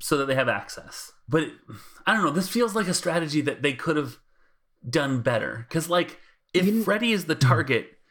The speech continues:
Speaker 1: why wouldn't they do, like, a, someone that wasn't a co-, like,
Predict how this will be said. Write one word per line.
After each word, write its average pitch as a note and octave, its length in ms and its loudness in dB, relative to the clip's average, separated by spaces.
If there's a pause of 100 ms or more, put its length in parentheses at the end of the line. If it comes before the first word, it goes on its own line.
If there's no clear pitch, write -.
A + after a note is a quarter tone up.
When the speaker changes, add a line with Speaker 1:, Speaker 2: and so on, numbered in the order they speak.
(1600)
Speaker 1:
why E3+ 260 2
wouldn't E3+ 360 0
they D#3 120 2
do, D3+ 260 0
like, C#3 300 0
a, A2+ 1300 -2 (480)
someone D3 480 0 (300)
that C3+ 180 -2
wasn't B2+ 300 0
a - 40 -4
co-, - 280 -12
like, C3 280 -2